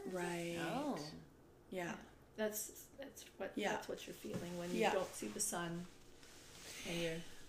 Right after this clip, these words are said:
Speaker 3: you're s-,
Speaker 1: Yeah.
Speaker 3: over, it's, you're stuck. It's, it's, it's a thing.
Speaker 1: It is a thing.
Speaker 3: Yeah.
Speaker 1: Yeah.
Speaker 3: And it's sad. It makes you feel sad.
Speaker 1: There's a few ways. Um, Jill, why don't you Google this? Uh,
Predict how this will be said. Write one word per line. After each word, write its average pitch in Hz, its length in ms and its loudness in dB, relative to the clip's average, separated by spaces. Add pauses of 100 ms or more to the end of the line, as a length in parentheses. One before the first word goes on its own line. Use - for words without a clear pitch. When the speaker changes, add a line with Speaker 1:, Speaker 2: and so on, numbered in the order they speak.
Speaker 3:
you're 180 120 6
s-, 180 120 6
Speaker 1:
Yeah. 262 560 12
Speaker 3:
over, 202 100 12
it's, - 220 6
you're 196 100 10
stuck. 175 400 4
It's, 214 320 2
it's, 214 340 -2
it's 220 200 2
a 214 60 2
thing. 208 460 4 (280)
Speaker 1:
It 247 140 6
is 277 180 10
a 269 60 10
thing. 156 420 0
Speaker 3:
Yeah. 359 200 2 (100)
Speaker 1:
Yeah. 254 200 10
Speaker 3:
And 262 100 6
it's 262 180 6
sad. 381 240 4 (100)
It 226 120 4
makes 220 240 2
you - 80 0
feel 226 140 0
sad. - 200 -2 (240)
Speaker 1:
There's 294 200 12
a 311 40 10
few 320 340 12
ways. 240 440 12
Um, 220 540 8 (240)
Jill, 226 200 0
why 226 160 2
don't 254 180 4
you 247 120 4
Google 196 380 0
this? - 520 -4 (640)
Uh, 196 460 8